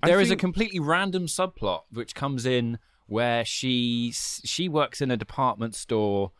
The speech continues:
Speaker 2: uh, where the boss is incred-, like, just abuses her the entire time.
Speaker 1: This is Kirsten, not the mom.
Speaker 2: Eh, sorry, yeah, Kirsten.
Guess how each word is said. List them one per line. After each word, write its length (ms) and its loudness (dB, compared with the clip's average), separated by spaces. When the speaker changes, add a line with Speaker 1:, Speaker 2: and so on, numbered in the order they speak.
Speaker 2:
uh, 380 2
where 240 0
the 100 -2
boss 360 0
is 140 -6
incred-, 440 -2
like, 140 -2
just 200 -4
abuses 560 0
her 160 2
the 160 -2
entire 400 0
time. 480 -2
Speaker 1:
This 140 0
is 120 -4
Kirsten, 480 0
not 160 -4
the 80 0
mom. 220 -4
Speaker 2:
Eh, 80 -2
sorry, 300 -2
yeah, 160 0
Kirsten. 680 -2